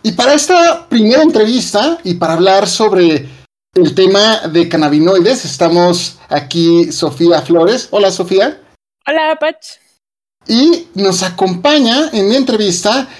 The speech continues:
Speaker 1: el doctor Óscar Prospero García,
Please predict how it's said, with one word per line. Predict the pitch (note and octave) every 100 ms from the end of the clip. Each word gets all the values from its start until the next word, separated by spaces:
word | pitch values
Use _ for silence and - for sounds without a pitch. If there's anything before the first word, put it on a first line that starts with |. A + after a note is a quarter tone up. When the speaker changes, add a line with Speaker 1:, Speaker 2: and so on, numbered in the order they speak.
| -
Speaker 1:
el | F3 F3
doctor | F3 F3+ G3+ A#3+ -
Óscar | F#3 G3+ - A3+ G#3+ -
Prospero | F3+ E3+ - G#3 G#3+ G3
García, | E3+ E3+ - A3 G3+ F3